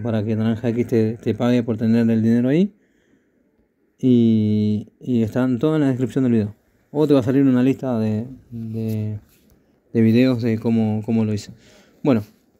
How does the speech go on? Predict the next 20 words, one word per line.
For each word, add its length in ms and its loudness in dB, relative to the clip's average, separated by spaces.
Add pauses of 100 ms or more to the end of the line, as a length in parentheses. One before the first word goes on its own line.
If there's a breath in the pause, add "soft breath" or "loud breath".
(760)
eh, 440 2
para 160 2
transferir 600 2 (500)
hacemos 380 -2
esto. 180 -6
Entramos 400 4
a 60 0
la 80 0
cuenta 260 2
de 80 2
pesos. 480 2 (800 soft breath)
Abajo 480 2
dice 420 0
agregar. 580 0 (220)
Al 160 -4
lado, 380 0 (120)
en 140 -2
las 100 -2
flechitas 440 -2
de, 420 -2